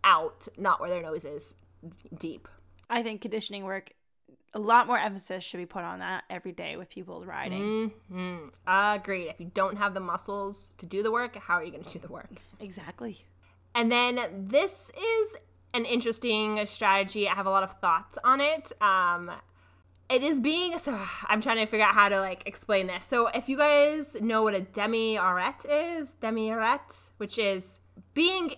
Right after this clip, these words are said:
Speaker 1: incorrectly defined currently on the internet. There is a trend right now to use demi-arrêt as a way to get the horse out of, or a way to define a technique for getting the horse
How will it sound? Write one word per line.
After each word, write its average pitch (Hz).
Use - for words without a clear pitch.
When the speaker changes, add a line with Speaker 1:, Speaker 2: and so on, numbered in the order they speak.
Speaker 1:
incorrectly 311
defined 190
currently 180
on 165
the 170
internet. 147
There 240
is 240
a 220
trend 285
right 233
now 208
to 214
use 196
demi-arrêt 220
as 202
a 202
way 196
to 196
get 190
the 190
horse 185
out 185
of, 165
or 233
a 220
way 226
to 233
define 220
a 202
technique 202
for -
getting 180
the 180
horse 170